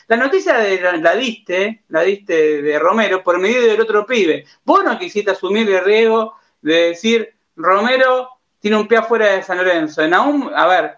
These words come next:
no es que fue, "No, yo soy romerista, Romero". Se puso eso porque la verdad no, se, tenía tan mala imagen en San Lorenzo que si no lo defiende los Romero, lo van a colgar de las pelotas.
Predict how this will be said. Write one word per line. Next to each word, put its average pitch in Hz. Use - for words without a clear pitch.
no 208
es 302
que 156
fue, 175
"No, 247
yo 311
soy 285
romerista, 240
Romero". 202
Se 226
puso 370
eso 381
porque 165
la 165
verdad 254
no, 208
se, 208
tenía 311
tan 349
mala 339
imagen 302
en 247
San 233
Lorenzo 185
que 170
si 196
no 294
lo 302
defiende 254
los 220
Romero, 277
lo 208
van 269
a 247
colgar 240
de 233
las 196
pelotas. 170